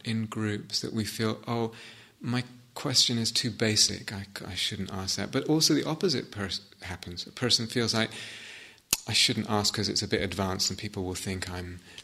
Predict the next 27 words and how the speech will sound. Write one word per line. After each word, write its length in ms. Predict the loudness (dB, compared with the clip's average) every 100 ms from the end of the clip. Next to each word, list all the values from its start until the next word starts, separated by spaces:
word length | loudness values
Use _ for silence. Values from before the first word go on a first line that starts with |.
| -8
arrogant," 480 | -4 -4 -4 -8 -8
or, 180 | -10 -10
or 80 | -8
whatever 360 | -6 -6 -8 -8
it 100 | -8
is. 300 | -8 -8 -10 _ _ -20 -20 -20 -20 -20 -20 -12 -4
And 180 | 6
so 220 | 8 8 6
I 80 |
just 380 | 4 4 4 2 -2 -18 _ -4
ask, 400 | -4 0 0 0
can 220 | 0 -2
we 80 | -2
be 160 | -2
human 380 | 0 0 -2 0
beings 440 | 0 0 0 -2
together? 380 | -4 -6 -8 -10 -14 _ _ _ _ _ -6
Can 160 | -4
it 100 | -2
be 160 | 0 0
okay 460 | 0 -2 -2 0 0
that 120 | 0
people 260 | -4 -4 -2
have 120 | -2
different 340 | 0 0 -2 2
histories 580 | 4 4 2 -2 0
and, 260 | -2 -4 -6